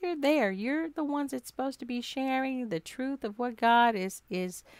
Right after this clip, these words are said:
has called for his people. Now, Moses is of that tribe, hmm, but here, Aaron, and he had a couple of sons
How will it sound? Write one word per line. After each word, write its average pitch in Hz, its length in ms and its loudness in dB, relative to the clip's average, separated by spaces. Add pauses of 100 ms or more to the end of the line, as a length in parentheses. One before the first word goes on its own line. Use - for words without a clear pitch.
(200)
has 185 240 4
called 247 680 4
for 202 240 -4
his 180 220 -4
people. 240 480 -4
Now, 160 160 -4
Moses 220 560 -4
is 254 240 -4
of 254 300 2
that 254 360 6 (480)
tribe, 262 560 6 (160)
hmm, 269 320 -4
but 190 200 2
here, 269 540 2 (120)
Aaron, 294 520 2 (140)
and 233 160 -2
he 370 100 -2 (120)
had 381 100 2
a 330 80 -2
couple 277 360 2
of 196 100 2
sons - 720 -8